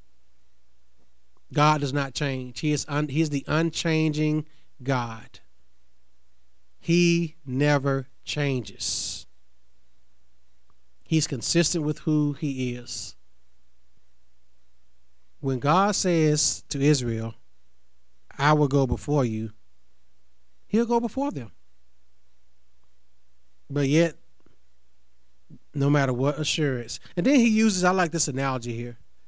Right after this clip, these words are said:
Verse thirty-one, "In the wilderness where you saw how the Lord your God carried you,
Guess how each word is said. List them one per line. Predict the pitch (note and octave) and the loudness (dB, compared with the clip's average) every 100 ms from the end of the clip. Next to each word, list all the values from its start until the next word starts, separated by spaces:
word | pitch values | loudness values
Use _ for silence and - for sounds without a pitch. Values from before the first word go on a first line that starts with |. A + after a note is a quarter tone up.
| - - - - - - - - - - | -14 -14 -14 -14 -14 -14 -16 -16 -10 -6
Verse | C3 D#3 D#3+ | 2 2 4
thirty-one, | D3+ C#3+ C#3 | 4 4 4
"In | C3 | 2
the | B2+ | 6
wilderness | E3 F3 F3+ E3 | 6 8 4 4
where | D3+ | 4
you | D#3 | 4
saw | - D3 | 4 4
how | C#3 | 2
the | C3 | 2
Lord | B2+ C3+ C3+ B2+ - - - | 2 4 2 0 -10 -10 -6
your | A#2+ | 0
God | C3+ B2+ | 0 0
carried | - D#3+ D3+ D3 | 4 6 6 6
you, | D3+ D#3+ | 4 4